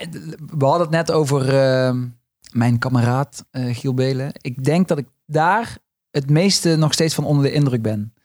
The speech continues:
Van dat programma maken. Eh, en ik moest echt takken vroeg op. En ik kwam dan twee keer per week ook nog uit het zuiden. Ik had daar speciaal een auto voor gekocht. Dus half vier op, eh, vanuit Venlo. En dan hup, eh, half zes bij, of vijf bij die ochtendshow.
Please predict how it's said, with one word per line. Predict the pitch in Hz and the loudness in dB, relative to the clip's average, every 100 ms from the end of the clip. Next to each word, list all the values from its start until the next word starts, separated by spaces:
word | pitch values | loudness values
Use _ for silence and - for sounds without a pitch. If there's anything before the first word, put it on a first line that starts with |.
| _ _ _ | _ _ _
Van | - 135 139 135 | -2 2 2 2
dat | 135 175 | 0 0
programma | - 151 156 170 180 | -2 0 0 2 2
maken. | 175 165 151 170 247 - | 2 0 0 -2 -2 -6
Eh, | 156 123 120 | -6 -4 -2
en | |
ik | 127 | 0
moest | 135 131 | 0 -2
echt | 143 123 - | -6 -10 -8
takken | - 143 139 | -4 -2 -2
vroeg | 127 127 | -4 -4
op. | - 139 | -2 -2
En | - | -2
ik | 135 | -2
kwam | 143 135 | 0 0
dan | 123 | 0
twee | 131 151 | 0 0
keer | 147 - | 0 -2
per | 135 | -2
week | 135 | 0
ook | 135 | 0
nog | 135 | -2
uit | 120 | 0
het | 117 117 | -2 0
zuiden. | 135 131 127 | 0 0 0
Ik | |
had | 139 | -2
daar | 127 | -4
speciaal | 113 123 113 | -4 -2 -2
een | 127 - | -6 -4
auto | 143 143 131 | -2 -2 -4
voor | 131 | -4
gekocht. | 127 139 127 - | 0 0 0 -2
Dus | 123 | 0
half | 117 139 135 | 2 2 2
vier | 147 131 | 0 2
op, | 135 135 | 0 -2
eh, | 135 135 131 131 | -2 -2 -2 -4
vanuit | 135 135 120 | -4 -4 -2
Venlo. | 143 135 131 | 0 0 0
En | 131 | 0
dan | 127 | 0
hup, | 127 143 - | -2 -4 -4
eh, | 143 135 131 127 127 123 123 | -2 0 -2 -2 -4 -6 -2
half | 131 139 | -2 0
zes | 135 131 | 0 0
bij, | 127 | 0
of | 127 | -4
vijf | - 135 127 | -2 -2 0
bij | 127 | -2
die | 123 | -2
ochtendshow. | 131 - 135 127 127 | -4 -4 -6 -4 -6